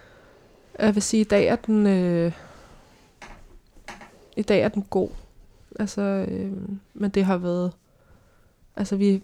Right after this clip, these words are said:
der var tre år, vi ikke talte sammen, og så begyndte vi lige så stille at være i hinandens liv, men det har været meget svært for mig. Altså, det har taget mig, ja, i hvert fald fem år at turde lukke hende ind. Øhm, bare en lille smule, og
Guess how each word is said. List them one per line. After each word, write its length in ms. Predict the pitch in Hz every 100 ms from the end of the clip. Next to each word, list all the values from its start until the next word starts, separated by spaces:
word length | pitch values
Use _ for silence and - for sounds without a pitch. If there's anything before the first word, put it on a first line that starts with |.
| -
der 60 |
var 80 | 202
tre 340 | - - 190
år, 80 | 190
vi 80 | 196
ikke 140 | 185
talte 240 | - 196 202
sammen, 360 | - - - 202 - _ _ -
og 140 | 202
så 100 | 196
begyndte 400 | 202 202 214 202
vi 60 | 214
lige 120 | 208
så 120 | 208
stille 440 | 202 202 190 202 -
at 180 | 185 180 - _ _ - - -
være 200 | 190 185
i 20 |
hinandens 480 | 185 180 - - -
liv, 180 | 190
men 100 | - -
det 100 | 180
har 80 |
været 220 | 180 73 65
meget 280 | 71 -
svært 400 | - - 95 - - _ _ _ _
for 140 | 196
mig. 280 | 170 165 165 -
Altså, 180 | 190 180
det 140 | 180
har 100 | 180
taget 320 | - 180 175
mig, 220 | 180 185 185
ja, 140 | 175 170 - _ - _ _ - - -
i 100 | _
hvert 140 | 196
fald 100 | 190
fem 260 | 185 202 98
år 180 | 180 -
at 60 |
turde 380 | - - 190 185 180
lukke 240 | - 190 -
hende 160 | 190
ind. 160 | 196 190 - - _ _ _ _
Øhm, 520 | 202 196 180 175 180 180 _ _ _ -
bare 140 | 190
en 60 | 180
lille 240 | 185 190
smule, 420 | 196 190 185 185 190 _ _
og 160 | - 190